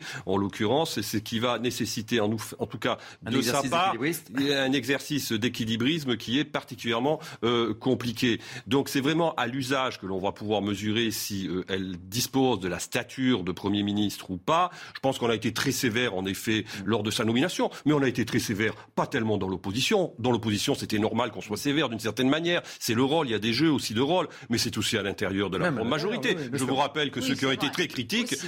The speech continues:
Speaker 1: ils ont été, c'était du côté de monsieur Mo-, de monsieur Bayrou et de,
Speaker 2: Mm.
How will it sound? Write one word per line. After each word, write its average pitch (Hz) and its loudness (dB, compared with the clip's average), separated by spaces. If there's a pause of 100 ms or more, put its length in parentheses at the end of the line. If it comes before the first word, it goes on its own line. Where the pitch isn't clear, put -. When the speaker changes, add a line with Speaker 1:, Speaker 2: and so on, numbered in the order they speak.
Speaker 1:
ils 139 2
ont 135 4
été, 131 0
c'était 139 0
du 117 -4
côté 120 0
de 120 0
monsieur 110 -4
Mo-, 110 -2
de 135 0
monsieur 131 2 (220)
Bayrou 123 4
et 117 2
de, 117 2
Speaker 2:
Mm. 110 0